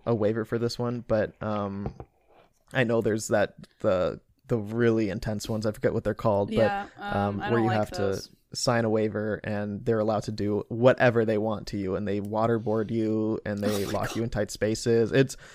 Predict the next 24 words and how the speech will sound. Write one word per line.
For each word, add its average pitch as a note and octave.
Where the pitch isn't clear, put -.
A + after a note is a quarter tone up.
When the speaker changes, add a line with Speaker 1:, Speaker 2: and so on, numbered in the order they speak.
Speaker 1:
yeah. A#2
So A#2+
anyway, D3
I D3+
don't F#3+
think D3
it's B2+
quite A#2+
like A#2
that, A2+
especially -
because C3+
someone B2
said A#2
that A#2
this -
is A2
suitable A2+
for A#2
peop-, -
for B2
ages A#2
fourteen A#2
plus. A#2+